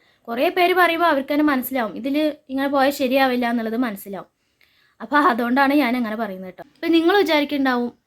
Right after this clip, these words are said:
"ഞാനിപ്പോ അത് തന്നെയല്ലേ കണ്ടന്റ് ആയിട്ട് ഇടുന്നത്?" ആണെന്ന് നിങ്ങൾ വിചാരിച്ചോളി. കാരണം എന്താ ചെയ്യാ? എല്ലാം ഇപ്പൊ അവരുടെ പിന്നാലെയാണ്. അത് അങ്ങനത്തെ വീഡിയോസ് ഇട്ടാലാണ് കേറണുള്ളൂ. അപ്പൊ നമുക്ക് മെയിൻ ആയിട്ടുള്ള കാര്യം എന്താ? വീഡിയോ ഇടണം, കേറണം.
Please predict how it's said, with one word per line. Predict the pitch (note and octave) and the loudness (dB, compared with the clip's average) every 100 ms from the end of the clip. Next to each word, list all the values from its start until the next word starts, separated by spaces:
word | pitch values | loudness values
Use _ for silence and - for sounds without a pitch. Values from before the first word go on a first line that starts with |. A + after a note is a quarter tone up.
| - | -10
"ഞാനിപ്പോ | A#3+ A3+ C4+ E4 E4 | -2 2 2 2 2
അത് | C4 C4+ C4 | 2 2 2
തന്നെയല്ലേ | B3+ B3+ A#3+ G#3 F#3 - - C4 C#4 | 0 0 -2 -4 -8 -14 -18 -12 -4
കണ്ടന്റ് | C4 B3+ B3+ | -2 0 0
ആയിട്ട് | B3 A#3+ | 0 -2
ഇടുന്നത്?" | A3+ A3+ A3 A3 | -4 -6 -6 -4
ആണെന്ന് | C4+ D4+ F4 F#4 | 0 2 4 4
നിങ്ങൾ | E4+ E4 | 2 2
വിചാരിച്ചോളി. | D4 A#3 G#3 - G3 G3 _ _ _ _ _ C#4+ | 0 -2 -6 -10 -14 -14 _ _ _ _ _ 2
കാരണം | D4 D#4+ G4+ F4+ | 4 4 2 0
എന്താ | E4+ F4 | 2 2
ചെയ്യാ? | F#4+ F#4 F4 E4+ - | 2 2 2 0 -2
എല്ലാം | A#3 C4 C#4+ G4+ | -6 -2 2 0
ഇപ്പൊ | G4 F#4 F4 - - | 2 -2 -2 -8 -4
അവരുടെ | B3 B3+ C#4 E4+ | -2 0 0 0
പിന്നാലെയാണ്. | D#4 C4 B3+ B3 G3+ F#3+ _ _ A3 | 2 0 0 -2 -6 -10 _ _ -8
അത് | A#3 B3+ | -2 0
അങ്ങനത്തെ | A#3+ C#4 D4+ G4+ | 2 2 0 0
വീഡിയോസ് | F#4+ F4+ F#4 | 2 2 0
ഇട്ടാലാണ് | F#4+ F4+ F4 F4 F4+ | -2 -2 0 0 2
കേറണുള്ളൂ. | F4+ F4 E4+ E4+ E4 E4 _ _ _ _ _ _ - | 2 4 2 -2 -2 -8 _ _ _ _ _ _ -12
അപ്പൊ | B3+ F#4+ | -4 2
നമുക്ക് | F4+ G4 A4 | 2 2 2
മെയിൻ | G4 F4 F#4 | 2 2 2
ആയിട്ടുള്ള | F4+ E4+ | 2 0
കാര്യം | D#4+ C#4+ | 0 0
എന്താ? | C4+ C4 | 0 -2
വീഡിയോ | B3+ C#4 D4 E4 | -2 -2 -2 -2
ഇടണം, | D#4 C4+ C4+ | -2 -2 -2
കേറണം. | C4 A#3 A3 A3+ | -2 -4 -4 -6